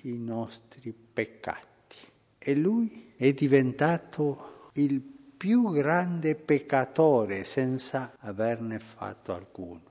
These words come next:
E Paolo ci dice: "Lui si è fatto peccato per noi". Riprendendo la figura, lui si è fatto serpente. È brutto.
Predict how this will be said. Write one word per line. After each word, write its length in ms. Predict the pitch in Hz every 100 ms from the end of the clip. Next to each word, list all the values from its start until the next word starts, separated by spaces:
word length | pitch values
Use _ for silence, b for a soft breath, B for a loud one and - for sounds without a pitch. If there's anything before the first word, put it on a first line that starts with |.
| _ _
E 140 | 120
Paolo 540 | 113 127 127 131 123 120
ci 240 | - 117
dice: 420 | 113 160 165 139
"Lui 400 | 135 151 185 185
si 480 | 175 - - 165 160
è 100 | 165
fatto 960 | 160 - 147 165 - - 180 180 - -
peccato 1120 | 143 123 - - 110 - - - - - _ -
per 340 | 107 101 92
noi". 240 | 98 80 73 - _
Riprendendo 800 | - 117 113 110 110 120 117 101 98
la 140 | 104
figura, 640 | - 127 143 185 151 92 -
lui 500 | 151 214 269 247 -
si 300 | - - 143
è 80 | 151
fatto 480 | - 147 165 170 147
serpente. 1300 | - 156 139 135 - 135 127 110 104 95 - - - _ _ _
È 100 | 98
brutto. 760 | 90 113 196 175 - - -